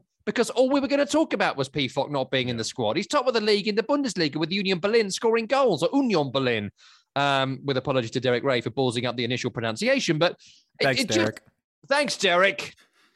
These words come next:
Speaker 1: Um, you're too good at it, your job. Damn it. Um, it, it just, if that was always gonna be the conversation. It put too much pressure then on Ferreira, who missed the sitter in the first half. But if Pefok was there sitting on the bench, there's no conversation because he's decided to play someone else. In the end, he made it a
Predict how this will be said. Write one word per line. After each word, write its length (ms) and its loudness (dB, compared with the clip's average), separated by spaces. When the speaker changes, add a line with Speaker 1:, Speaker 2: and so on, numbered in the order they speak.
Speaker 1:
Um, 460 2
you're 100 2
too 180 2
good 120 2
at 80 0
it, 160 -6
your 140 0
job. 440 0
Damn 260 2
it. 360 0
Um, 280 4
it, 180 0
it 220 0
just, 260 0
if 140 -4
that 120 2
was 100 4
always 220 4
gonna 160 -2
be 60 2
the 100 -2
conversation. 640 -2
It 100 -4
put 140 -6
too 180 -2
much 480 -2
pressure 280 -4
then 100 0
on 140 2
Ferreira, 440 2
who 100 -2
missed 200 -6
the 60 -8
sitter 340 -4
in 60 -6
the 60 -8
first 360 -2
half. 320 -4
But 120 0
if 160 2
Pefok 280 2
was 120 0
there 200 0
sitting 280 -2
on 80 0
the 80 -2
bench, 400 0
there's 160 -2
no 160 0
conversation 580 -2
because 260 -4
he's 120 -6
decided 340 -2
to 80 -6
play 200 -2
someone 320 -2
else. 200 0
In 80 -6
the 140 -2
end, 100 -4
he 80 -6
made 340 -2
it 80 -2
a 100 -8